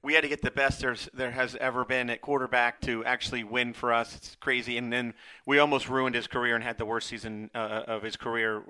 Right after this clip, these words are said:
with, uh, Todd Bowles as head coach. So interestingly enough, I'm collecting my thoughts right now. I'm having everyone get ready for their Thanksgiving tomorrow.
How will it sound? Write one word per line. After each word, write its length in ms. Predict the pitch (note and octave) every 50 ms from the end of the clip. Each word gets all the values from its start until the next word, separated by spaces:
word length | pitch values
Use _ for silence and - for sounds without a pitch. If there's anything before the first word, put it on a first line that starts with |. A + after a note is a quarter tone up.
| _
with, 260 | - A#2+ A#2+ G2+ F#2+ A#2
uh, 140 | A2 G#2+
Todd 240 | - - A2+ A2 A2
Bowles 240 | - A2+ A2 - G#2+
as 120 | F#2 -
head 180 | G2+ G#2 - -
coach. 300 | - A2+ G#2 - - -
So 200 | - C3 A#2+ - - - _ -
interestingly 560 | F3+ F#3+ - G#3+ G3 - - F#3 E3+ E3+ D#3+
enough, 300 | D3+ D3+ D3+ C#3+ - -
I'm 100 | C#3 C3
collecting 440 | - - - F#3 E3+ - F3+ E3+ D#3+
my 120 | D3 C#3
thoughts 360 | - - D#3 D3+ D3 - -
right 180 | D3+ D3 C#3+ -
now. 400 | D3 C#3 C3+ C3+ C3+ C3 B2 - -
I'm 140 | D3 C#3 C#3
having 280 | D3+ D#3+ D#3+ D#3 D3 C#3+
everyone 320 | D3 C#3+ D3+ C#3+ D3 C#3+
get 200 | C#3 C#3 C#3 -
ready 240 | C3 C3 C3 C3 C3
for 180 | - - C3+ A#2
their 140 | B2 B2
Thanksgiving 520 | A#2+ - C#3 C3 A#2 - - C3 B2 B2+ B2
tomorrow. 720 | - - B2+ B2 B2 B2 A#2+ A#2+ A#2+ A#2 A#2 A#2 A2+ A2+